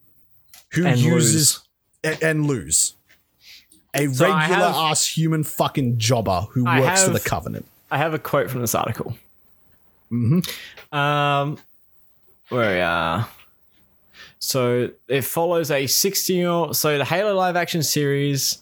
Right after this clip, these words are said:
Speaker 2: uh, follows a minority space orphan named Quan Ah,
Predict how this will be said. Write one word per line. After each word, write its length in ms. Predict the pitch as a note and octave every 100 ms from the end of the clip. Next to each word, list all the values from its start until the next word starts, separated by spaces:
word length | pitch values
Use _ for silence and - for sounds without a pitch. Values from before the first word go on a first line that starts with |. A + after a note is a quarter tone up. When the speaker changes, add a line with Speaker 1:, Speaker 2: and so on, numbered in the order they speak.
| _ _ _ _ -
Speaker 2:
uh, 480 | A#2+ A#2 A#2 A#2 -
follows 760 | - C#3+ C3+ B2+ B2+ B2 B2 -
a 140 | A2+
minority 800 | A2 A2+ A2+ C3 D#3 D#3 D#3 D3+
space 580 | C#3 - C#3+ B2+ B2+ -
orphan 580 | - B2+ B2 - B2 B2
named 400 | A#2 A2+ A2+ A2+
Quan 500 | - C3+ C3 C3 A#2+
Ah, 400 | - F#3 B3+ B3+